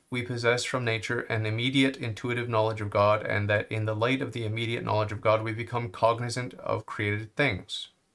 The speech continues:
The order of knowledge must correspond to the order of being. God, as the first being, must therefore also be the primary object of knowledge. That is taught in opposition to the teaching of the Church. It's called ontologism. Ontologism is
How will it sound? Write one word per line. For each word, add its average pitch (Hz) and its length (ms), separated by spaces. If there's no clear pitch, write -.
The 120 160
order 127 360
of 117 120
knowledge 110 380
must 110 360
correspond 101 580
to 104 80
the 104 200
order 98 320
of 101 100
being. 110 340
God, 107 380
as 104 240
the 101 80
first 104 340
being, 107 280
must 101 240
therefore 104 400
also 110 320
be 104 100
the 104 80
primary 104 500
object 101 440
of 117 40
knowledge. 113 540
That 92 360
is 104 160
taught 92 320
in 104 140
opposition 104 440
to 101 80
the 104 80
teaching 101 320
of 98 100
the 101 60
Church. 101 320
It's 98 100
called 95 240
ontologism. 98 760
Ontologism 143 800
is 123 320